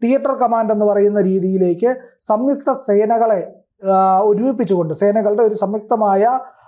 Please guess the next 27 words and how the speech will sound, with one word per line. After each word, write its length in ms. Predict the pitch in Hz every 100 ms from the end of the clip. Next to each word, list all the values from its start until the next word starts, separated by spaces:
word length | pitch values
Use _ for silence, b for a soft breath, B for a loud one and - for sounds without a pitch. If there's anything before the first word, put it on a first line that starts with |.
| -
ആ, 560 | 190 185 190 190 190 190
നീക്കം 360 | 202 214 220 202
നടത്തിക്കൊണ്ട് 500 | 180 175 180 190 240
ഒരു 460 | 247 226 208 208 208
തിയേറ്റർ 260 | 240 233
കമാൻഡ് 400 | 214 196 185 180 170 - 208
രൂപീ-, 400 | 202 190 202 180
രൂപീകരിച്ചിട്ടുണ്ട്. 640 | 208 196 190 160 165 165 214
ഈ 120 | 247
തിയേറ്റർ 300 | 226 240 269
കമാൻഡുകൾ 580 | 262 247 226 202 208 233 B B B
വലിയ 240 | 233 285
തോതിൽ 460 | 262 226 208 247 262
യുദ്ധം 500 | 254 220 220 269 277
നടത്താൻ 380 | 240 214 214 214
പ്രാപ്തിയുള്ളവരാണെന്നുള്ളതാണ്. 1300 | 202 196 196 - 226 190 180 175 170 165 160 147 160 - b 214
അതുപോലെ 400 | 247 277 269 262
തന്നെ 160 | 240
മൗണ്ടൻ 480 | 226 220 247 254 285
കോപ്സ് 340 | 277 240 233 226
എന്ന് 160 | 220
പറയുന്ന 600 | 208 196 190 190 254 262 - _ _
നമ്മളുടെ 380 | 202 214 240 214
ഈ 120 | 208
പറയുന്ന 260 | 214 208 214
ഹിമാലയൻ 580 | 202 202 208 220 233 196
റീജിയൻ 440 | 202 185 214 220